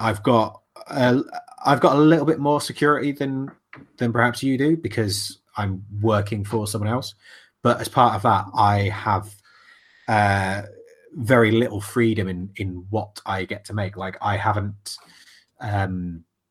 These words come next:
I've got a list of things that I want to make and wanna forge out and, and play around with, but I can't necessarily do them. Um,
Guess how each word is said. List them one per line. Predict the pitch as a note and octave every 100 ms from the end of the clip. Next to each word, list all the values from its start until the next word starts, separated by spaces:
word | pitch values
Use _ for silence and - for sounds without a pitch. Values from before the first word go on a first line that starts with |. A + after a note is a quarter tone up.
| _ _ _ - -
I've | C3
got | C#3+
a |
list | B2 -
of | A#2
things | A#2+ G#2+
that | G2+
I | B2 A2+
want | G#2 G2+
to | G2+
make | G2+ F#2
and | G2
wanna | F#2+ F#2
forge | - F#2+ G2+
out | F#2+ F#2+
and, | F#2+ F2+ D#2+ _ - - _
and | A2 G2+
play | B2+ G#2
around | G#2+ G#2+
with, | E2+ D2+
but | -
I | A2
can't | G#2 A2+ G#2+ G#2
necessarily | A2+ G#2 - F#2+ F2
do | A2+ G#2+
them. | A2+ C#3 E3 _ _
Um, | G#2+ G2 F#2+ F#2 G2+